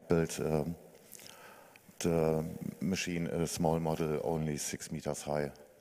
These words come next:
And, uh, there I give then keys to the people that comes to rock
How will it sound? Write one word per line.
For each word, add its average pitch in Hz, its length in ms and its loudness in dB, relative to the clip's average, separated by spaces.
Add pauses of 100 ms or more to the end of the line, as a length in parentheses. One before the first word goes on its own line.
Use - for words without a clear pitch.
(1120)
And, 78 560 0
uh, 78 260 0
there 80 200 4
I 78 460 -2 (1200)
give - 260 -4
then 78 480 -2 (120)
keys - 480 -4
to 190 120 0
the 80 60 -2
people 117 340 -2
that 98 220 -2
comes 85 380 -2
to - 100 -4
rock 80 280 4